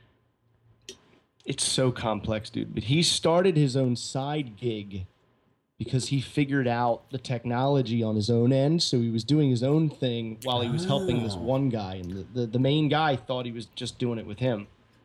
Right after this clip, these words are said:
Speaker 1: He made a lot of money. The other guy, this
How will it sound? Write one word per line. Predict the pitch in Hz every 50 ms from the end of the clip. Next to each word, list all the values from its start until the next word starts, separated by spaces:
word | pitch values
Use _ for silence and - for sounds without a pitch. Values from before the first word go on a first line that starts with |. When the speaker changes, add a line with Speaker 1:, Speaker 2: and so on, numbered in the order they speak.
| _ _ _ _ _ _ _ _ _ _
Speaker 1:
He | 165 233 302
made | 302 247 190 151
a | 143
lot | 143 131 123 120
of | 120
money. | 147 160 123 90 - - - _ _ _ _ _ _ _ _ _ _ _ _ _ _ _ _ _ _ _ -
The | 139 147 170 202
other | 196 240 339 320
guy, | 233 151 175 208 247 277 262 240 202 180 165
this | 156 151 156 143 - -